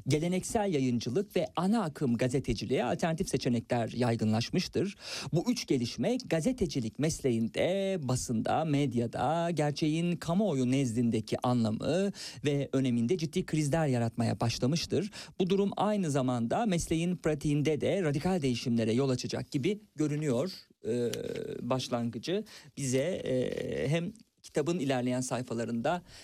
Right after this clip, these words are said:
e, neler anlatılacağının, e, sinyalini veriyor. Hem de gazetecilik anlamında,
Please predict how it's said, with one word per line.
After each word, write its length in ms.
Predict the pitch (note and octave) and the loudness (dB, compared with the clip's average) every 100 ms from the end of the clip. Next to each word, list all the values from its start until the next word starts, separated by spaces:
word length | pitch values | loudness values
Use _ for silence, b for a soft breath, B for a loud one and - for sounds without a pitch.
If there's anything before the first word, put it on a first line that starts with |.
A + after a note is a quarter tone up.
| B - | B -2
e, 240 | A2+ A2+ | 0 2
neler 240 | D3 D#3+ | 2 0
anlatılacağının, 1000 | D#3+ C3+ B2 B2 A#2 A#2 A2+ A2 B2 F#3 | 0 -2 -2 -2 -4 -2 -2 0 -2 -2
e, 220 | - C3 A#2 | 0 0 0
sinyalini 480 | - C3+ C3 C3 | 0 2 2 2
veriyor. 280 | A#2 G#2+ C#3+ | 0 0 2
Hem 160 | D3 D3 | 2 0
de 60 | |
gazetecilik 640 | F3+ C#3 F3 E3 B2+ A#2 A#2+ | 0 0 0 0 -2 -2 -2
anlamında, 640 | A2 A2+ A2+ - D3+ G3 | -2 -2 -4 -2 -2 -2